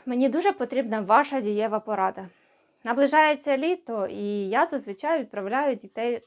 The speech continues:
в село. Там чисте повітря, водичка з криниці, свіжі фрукти. Але не цього року. На жаль, е, в селі в свекрухи, це село Старосілля Черкаської області,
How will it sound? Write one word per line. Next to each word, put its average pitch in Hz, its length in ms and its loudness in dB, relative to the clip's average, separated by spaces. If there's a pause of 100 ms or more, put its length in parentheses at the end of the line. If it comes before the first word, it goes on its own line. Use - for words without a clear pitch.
(100)
в - 40 -20
село. 190 500 -4 (520)
Там 214 160 -8
чисте 370 320 -2
повітря, 214 920 -4
водичка 202 600 -6
з - 80 -16
криниці, 220 760 -6
свіжі 196 400 -8
фрукти. 214 680 -6 (580)
Але 285 420 2 (400)
не 208 140 -10
цього 262 320 0
року. - 340 -6 (1300)
На 226 240 0
жаль, 349 380 4
е, 202 540 -2
в 180 80 -18
селі 254 340 -4
в 339 60 -6
свекрухи, 233 560 -6
це 214 460 -4
село 220 280 -4
Старосілля 233 680 -2
Черкаської 185 680 -6
області, 269 720 -2